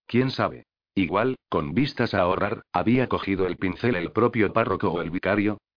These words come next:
Las figuras las había pintado de forma primitiva, alterando las proporciones de manera ridícula.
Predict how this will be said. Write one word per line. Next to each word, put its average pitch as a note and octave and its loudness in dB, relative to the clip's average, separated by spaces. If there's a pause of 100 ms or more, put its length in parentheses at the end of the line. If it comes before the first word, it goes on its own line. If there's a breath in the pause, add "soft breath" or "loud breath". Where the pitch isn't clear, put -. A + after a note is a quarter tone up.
(280)
Las E2 -2
figuras F2 0
las G#2+ 0
había F2 0
pintado A2+ 0
de G#2 -2
forma G2+ 0
primitiva, G2 0 (100)
alterando F#2+ 0
las F#2+ -4
proporciones G2+ 0
de G2+ 0
manera F2 0
ridícula. E2+ -4